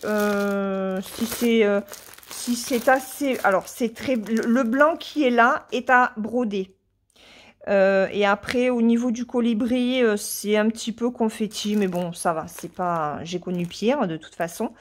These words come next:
Donc, euh, pareil, encore une, une nouvelle toile à commencer. Donc, en fait, ben, ce sont que des toiles à commencer, hormis la Mickey. Et... Ouais,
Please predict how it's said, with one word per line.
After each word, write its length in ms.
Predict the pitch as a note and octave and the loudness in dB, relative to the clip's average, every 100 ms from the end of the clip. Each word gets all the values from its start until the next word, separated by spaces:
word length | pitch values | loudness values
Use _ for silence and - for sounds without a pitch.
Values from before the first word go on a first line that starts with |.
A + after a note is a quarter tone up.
| - - - - - - | -20 -18 -18 -20 -20 -8
Donc, 400 | F#3+ A3 A3+ A#3 | 4 4 4 4
euh, 560 | A3+ G#3 G3+ F#3+ F#3+ F#3 | 2 4 4 4 2 0
pareil, 460 | F#3 F3 E3+ F3+ | -4 -4 -2 2
encore 340 | G#3+ G3+ G#3 G#3 | 0 2 0 0
une, 540 | F#3 F3+ F3 E3+ D#3+ | -2 -2 -2 -4 -6
une 220 | - G3+ | -4 0
nouvelle 380 | G#3 G#3+ G#3 G3+ | 2 2 0 -2
toile 240 | - A3 G3+ | 0 0 0
à 40 | |
commencer. 440 | G3 G#3 F#3+ A3 G4+ | -4 -8 -8 -4 -4
Donc, 180 | A#3+ G#3 | -2 -4
en 100 | G#3 | -4
fait, 240 | C#4 C#4+ | -4 -2
ben, 180 | G#3 G3 G3 _ _ | 2 0 -2 _ _
ce 160 | - A3+ | -10 -8
sont 240 | A#3 A3 | -4 -4
que 260 | A3+ D4+ D4 | -4 -4 -4
des 160 | C#4 | -4
toiles 360 | - D4 C4+ - | 0 2 2 0
à 140 | - A3+ | -4 -4
commencer, 800 | A#3 - C#4+ B3+ A#3 A#3 C#4+ C#4+ - | -6 -8 -4 -4 -4 -6 -6 -6 -4
hormis 540 | A3 A3 A#3+ D4 B3 | -4 0 0 2 0
la 140 | A#3+ | 0
Mickey. 680 | B3+ A#3 B3 B3+ - - B3+ A4 - _ _ - - - - - - _ - - _ | 0 0 0 -2 -10 -10 -4 -4 -6 _ _ -20 -18 -16 -14 -16 -18 _ -20 -20 _
Et... 1500 | A3 A#3 A#3 A3+ A3+ A3+ A3 G#3 G#3 G3+ G3 F#3+ F#3+ F#3 F#3 F3 | -4 0 2 2 0 0 -2 -2 -2 -2 -2 -2 -2 -2 -4 -4
Ouais, 160 | E3+ | -6